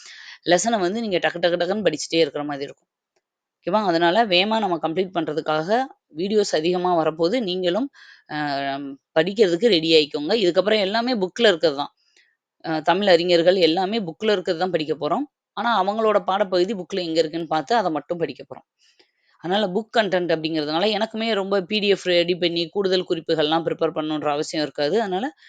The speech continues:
ஒரே நாள்ல மூணு வீடியோ, நாலு வீடியோ கூட என்னால போட முடியும். நீங்களும் படிக்க ரெடியா இருந்துக்கோங்க. நம்ம டக்கு டக்குன்னு முடிக்கலாம். இன்னும் ஒரு ஒன் மந்த், ஏப்ரல் எண்டுல வந்து நம்மளுக்கு கால் ஃபார் வந்துரும்னு சொல்லியிருக்காங்க இல்லையா? டூ மந்த்ஸ். ஓகேவா? இல்ல,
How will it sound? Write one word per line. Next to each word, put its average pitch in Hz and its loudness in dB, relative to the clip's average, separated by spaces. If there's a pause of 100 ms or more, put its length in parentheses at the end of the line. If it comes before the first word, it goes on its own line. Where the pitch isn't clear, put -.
(320)
ஒரே 196 6
நாள்ல 214 0
மூணு 196 -2
வீடியோ, 196 0
நாலு 170 0
வீடியோ 170 0
கூட 170 -2
என்னால 151 -2
போட 147 -6
முடியும். 160 -6 (380)
நீங்களும் 214 -4
படிக்க 170 2
ரெடியா 156 4
இருந்துக்கோங்க. 151 -4
நம்ம 233 0
டக்கு 147 -6
டக்குன்னு 165 -4
முடிக்கலாம். 139 -10
இன்னும் 170 -4
ஒரு 170 2
ஒன் 160 -2
மந்த், 180 -4 (500)
ஏப்ரல் 196 2
எண்டுல 196 2
வந்து 202 -2
நம்மளுக்கு 185 -2
கால் 165 0
ஃபார் 170 2
வந்துரும்னு 165 -6
சொல்லியிருக்காங்க 160 -4
இல்லையா? 175 0 (280)
டூ 170 -8
மந்த்ஸ். 151 -8 (180)
ஓகேவா? 196 -10
இல்ல, 190 -10